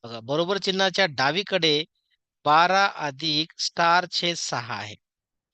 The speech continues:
आणि उजवीकडे तेरा पूर्णांक एक छेद सहा आहे. आता या ठिकाणी एक संबोध समजून घेऊ आपण. पूर्णांक, सॉरी, पूर्णांक आणि अपू-, छे-, छेदाधिक अपूर्णांकामध्ये या ठिकाणी जे चिन्ह असतं,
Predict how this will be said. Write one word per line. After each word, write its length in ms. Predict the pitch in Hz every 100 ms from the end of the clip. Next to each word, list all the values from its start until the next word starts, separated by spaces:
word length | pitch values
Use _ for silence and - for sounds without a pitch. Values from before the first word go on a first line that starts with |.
| _ _ _ -
आणि 140 | 151
उजवीकडे 760 | 160 156 151 202 185 170 143 143 - _ _ _ -
तेरा 300 | 170 180 202
पूर्णांक 460 | 190 180 180 180 185
एक 200 | 165 160 -
छेद 160 | 156
सहा 360 | - 123 110 107
आहे. 180 | 107 110 _ _ _ _ _ _ _
आता 160 | 165 196
या 80 |
ठिकाणी 240 | 202 202 208
एक 60 |
संबोध 340 | - 190 185 190
समजून 340 | 180 156 151
घेऊ 100 | 127
आपण. 220 | 123 180 214 _ _ _ _ _ _ _ _ _ -
पूर्णांक, 540 | 175 196 220 196 214 - _ _ _ _ _ _ _
सॉरी, 280 | - 120 - _
पूर्णांक 400 | 175 185 226 220
आणि 180 | 220 226 - _ _ _ _ _ _ _ -
अपू-, 360 | 160 180 160 139
छे-, 400 | - 165 151 151 - _ _ -
छेदाधिक 480 | 175 170 185 196 180
अपूर्णांकामध्ये 840 | 165 175 180 175 175 180 156 156 - _ _ _ 139
या 160 | 160
ठिकाणी 360 | 175 185 190 190
जे 120 | 190
चिन्ह 360 | - 175 180 190
असतं, 320 | 185 -